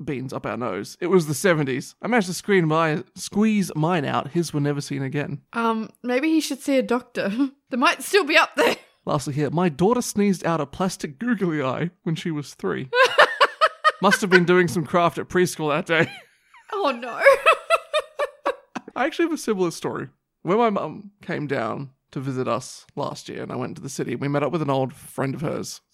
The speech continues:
Speaker 1: that I knew in New Zealand. And she was telling us about a kid she'd had since we last saw, well, since I'd last seen her, who grew up with hearing problems his whole life.
Speaker 2: Mm-hmm.
Speaker 1: Until recently, where he went to a doctor,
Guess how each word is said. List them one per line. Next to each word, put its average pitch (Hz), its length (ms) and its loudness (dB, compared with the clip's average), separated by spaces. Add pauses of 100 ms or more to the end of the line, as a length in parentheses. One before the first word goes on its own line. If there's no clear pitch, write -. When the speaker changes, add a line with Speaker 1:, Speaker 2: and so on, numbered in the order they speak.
Speaker 1:
that - 220 -8
I 143 120 -4
knew 123 380 -6 (200)
in - 360 -8
New 127 100 -6
Zealand. 113 460 -6
And 120 120 -12
she 165 100 -4
was 190 120 2
telling 160 260 0
us 147 140 -4
about 139 240 -6
a 127 40 -12
kid 165 240 -4
she'd 147 140 -2
had 135 220 -4
since 139 240 -6
we 135 60 -6
last 120 260 -6
saw, 131 260 -6
well, 139 220 -4
since 147 160 -10
I'd 135 160 0
last - 200 -8
seen - 100 -12
her, - 160 -14 (180)
who 170 340 6
grew 160 280 -2
up - 80 -8
with 139 260 -8 (180)
hearing 226 320 0
problems 156 380 0
his 143 140 -6
whole 151 160 -6
life. - 360 -10 (100)
Speaker 2:
Mm-hmm. 202 320 -2 (260)
Speaker 1:
Until 202 220 2
recently, - 600 -2
where 170 120 0
he - 40 4
went 170 160 0
to 175 80 0
a 143 40 0
doctor, 170 520 -4